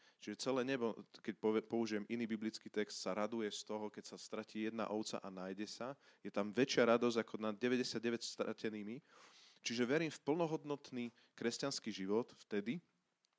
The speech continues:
keď sme s Bohom, modlíme sa a tak ďalej, stretli sme sa ja a otec, ale keď sa to aj oslavuje potom už v cirkvi a sme tam všetci, a sme,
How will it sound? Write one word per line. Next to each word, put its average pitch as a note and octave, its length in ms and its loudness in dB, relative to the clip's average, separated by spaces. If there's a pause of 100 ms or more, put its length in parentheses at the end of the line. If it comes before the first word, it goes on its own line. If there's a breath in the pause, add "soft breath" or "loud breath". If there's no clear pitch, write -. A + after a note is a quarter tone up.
(500)
keď - 400 -4
sme G#2+ 240 2
s A#2 80 -2
Bohom, G#2+ 320 4
modlíme A2 400 0
sa A#2+ 160 -2
a A#2 80 -4
tak A#2 80 -4
ďalej, G#2+ 400 0 (240 soft breath)
stretli A#2 440 0
sme B2+ 160 -2
sa A2+ 200 0
ja A#2 160 6
a G#2 120 2
otec, A2 320 -2 (600 soft breath)
ale F#2 120 -10
keď A2 200 -6
sa A2 40 2
to G#2 120 2
aj G2+ 160 4
oslavuje G2+ 560 2
potom F2+ 320 -8
už - 200 -8
v - 80 -10
cirkvi F#2 400 -4
a F2 80 -4
sme F2+ 120 -4
tam E2+ 160 -10
všetci, F#2+ 480 -10 (640 soft breath)
a - 80 -8
sme, E2+ 180 -8